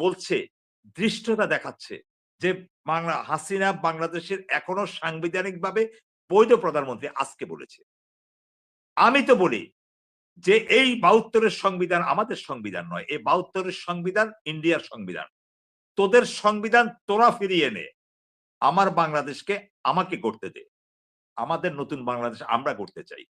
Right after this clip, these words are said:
সেই বাহাত্তরের সংবিধানের দোহাই দিয়ে সে আজকে ধারা দেখায় আমাদেরকে, শুভেন্দু অধিকারী, যে বাংলাদেশের প্রধানমন্ত্রী সে তাকেই মানে। তাহলে কত বড় রাষ্ট্রদ্রোহিতা! তার নেতৃত্বে আমার দূতাবাসে হা-, হামলা হয়, কত রাষ্ট্রদ্রোহিতা!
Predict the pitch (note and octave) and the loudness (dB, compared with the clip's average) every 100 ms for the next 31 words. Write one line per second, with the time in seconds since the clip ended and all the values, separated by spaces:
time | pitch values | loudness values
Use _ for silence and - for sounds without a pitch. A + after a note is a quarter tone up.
0 | _ _ _ - G#3 A#3 F3 G#3 A3 - | _ _ _ 0 4 4 6 4 4 2
1 | A#3+ A3+ - G3 F#3+ G3 G3 F#3+ F#3+ E3 | 0 0 -4 -4 -2 0 2 0 -2 0
2 | F#3+ A3 A3 G#3+ - F#3+ E3 - E3+ - | 2 2 2 2 2 0 0 -2 -10 -6
3 | F3+ G#3 G#3 C#3 G2+ - _ _ _ B2+ | -4 -2 -4 -8 -10 -12 _ _ _ -6
4 | C#3 C3 A#2+ - F3+ - F#3+ G#3 E3+ D#3+ | -4 -2 -4 -4 -6 -4 0 0 0 -2
5 | D3 F#3 D#3+ C3 - _ _ - C3+ C#3+ | 0 -2 -2 -4 -8 _ _ -10 -4 -4
6 | C#3 C#3+ C#3 F#3+ F#3+ D3 D#3+ E3 D#3+ D3+ | -2 -6 -6 -10 -6 -4 -4 -6 -10 -10
7 | E3+ E3 C#3+ - F3 G#2 D#2 - _ _ | -12 -6 -6 0 -2 -2 -10 -16 _ _
8 | _ _ _ _ _ _ _ _ D#3 E3 | _ _ _ _ _ _ _ _ -2 -2
9 | F3 E3 D3+ D#3+ D#3 D3+ - F3+ E3+ E3+ | -2 -4 -2 0 0 0 -4 -6 -2 -2
10 | F3 G3 _ _ _ - A#3 A#3 A3+ A3 | -4 -12 _ _ _ 4 4 6 4 2
11 | G#3+ G3+ G3 F3+ D3+ D#3 F#3+ F3 E3 F3 | -2 0 2 2 -2 -2 0 2 0 -4
12 | C#3+ - - C#3+ E3 D#3+ D3+ D3+ - - | -6 -12 -6 -4 0 0 0 -2 -6 -6
13 | F3 F3 F#3 F3 F#3 E3+ E3+ E3+ F3 | -4 0 -2 -2 -4 0 0 0 -4